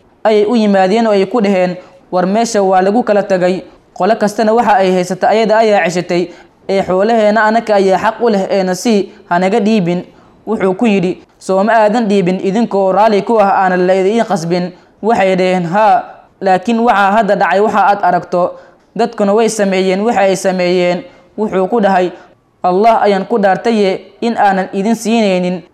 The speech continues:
ee iga leexda, waan dhiibayaa, ama waa inoo dagaal.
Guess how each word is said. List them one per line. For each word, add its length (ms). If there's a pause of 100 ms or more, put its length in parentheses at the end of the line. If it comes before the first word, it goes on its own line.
(280)
ee 200
iga 140
leexda, 360
waan 180
dhiibayaa, 640 (260)
ama 160
waa 300
inoo 200
dagaal. 440